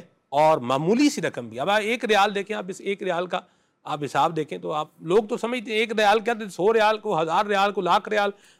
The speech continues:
لوگ جو ہے وہ ہڑپ کر جاتے ہیں، کھا جاتے ہیں، الیاذ باللہ۔ لیکن، آ، جنہیں اللہ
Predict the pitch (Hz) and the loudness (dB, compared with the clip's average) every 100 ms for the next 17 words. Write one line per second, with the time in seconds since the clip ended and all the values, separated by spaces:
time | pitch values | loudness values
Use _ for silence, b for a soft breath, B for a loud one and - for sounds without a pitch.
0 | - 190 180 180 190 139 175 - 180 170 | -6 -4 0 0 2 0 -2 -4 -4 -4
1 | 180 151 151 170 175 165 151 147 160 151 | -6 -4 -4 -2 -4 -4 -2 -2 -2 -6
2 | 156 - _ b b b b 139 123 156 | -10 -12 _ b b b b -14 -8 -8
3 | 143 - 127 135 135 135 123 151 165 | -8 -14 -10 -4 -2 -4 -4 -2 0